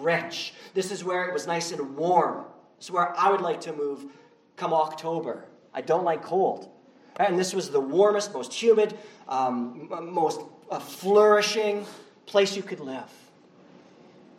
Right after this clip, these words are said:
And Jesus is entering. And you think he's gonna pass through, but we're going to realize that he has a mission.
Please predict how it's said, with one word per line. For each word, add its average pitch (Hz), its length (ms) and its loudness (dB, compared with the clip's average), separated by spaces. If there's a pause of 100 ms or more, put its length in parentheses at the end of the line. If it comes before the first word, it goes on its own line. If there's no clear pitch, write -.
(360)
And 139 100 0
Jesus 180 400 6
is 175 180 -4
entering. 160 500 -2 (760)
And 165 100 4
you 165 80 2
think - 240 6
he's 254 340 -4 (260)
gonna 190 180 8
pass 190 420 0
through, 185 580 -4 (720)
but 156 160 -2
we're 156 80 -4
going 165 260 0
to 160 200 -6
realize 143 960 2 (520)
that 127 100 -2
he 135 60 0
has 135 180 2
a 131 40 0
mission. 131 460 -2